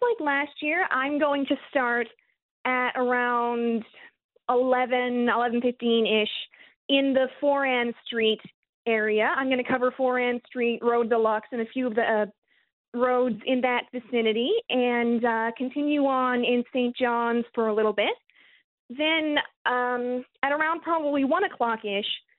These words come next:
I'll be back in my home community of C B S, hitting Golden Road, Clunies Road, Sunrise Avenue, a few of the surrounding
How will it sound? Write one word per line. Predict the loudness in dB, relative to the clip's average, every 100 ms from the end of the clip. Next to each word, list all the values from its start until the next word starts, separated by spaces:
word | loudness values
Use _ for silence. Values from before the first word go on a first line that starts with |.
| _ -4
I'll | -2
be | 0
back | 0 0 -4
in | -4
my | -2 -2
home | -2 -2 -2
community | 0 2 2 2 2 0
of | 0 -4 -10
C | -8
B | -4 0
S, | 0 -2 -8 -12
hitting | -2 0 2
Golden | 0 2 2 0 0
Road, | 2 2 0 -2
Clunies | -4 -2 0 -2 0
Road, | 0 2 2 0 -2 _ _ _ _ _ _ _ -4
Sunrise | 0 0 0 0
Avenue, | 0 0 0 0 2 2 2 0 -6 _ _ _ _
a | -6
few | -2 0
of |
the | 0 -2
surrounding | -4 -2 0 0 2 2 -2